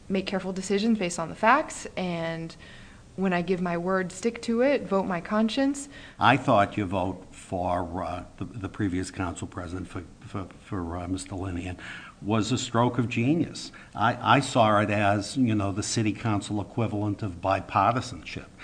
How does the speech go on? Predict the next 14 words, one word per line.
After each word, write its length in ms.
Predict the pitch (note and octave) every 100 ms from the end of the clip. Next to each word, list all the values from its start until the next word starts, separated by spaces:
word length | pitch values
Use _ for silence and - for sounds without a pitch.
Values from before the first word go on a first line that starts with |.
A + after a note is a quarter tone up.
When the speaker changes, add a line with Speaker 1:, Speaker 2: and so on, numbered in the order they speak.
| - -
Speaker 2:
Since, 600 | - A#2+ A2 - - - - - - - - - - - -
um, 580 | G#2 G2 F#2 F2+ - - -
it, 240 | A#2 A2
everyone's 500 | A#2+ B2 B2+ G#2 F#2+
a 60 | F#2+
Democrat 520 | F#2+ C3 C3 F2 E2
in 60 | G#2+
the 80 | F2
Boston 400 | F#2+ - - G#2
City 240 | - F#2
Council, 460 | - G2 G2+ - - - - -
it 60 |
was 180 | F#2+ F#2
like, 160 | F#2+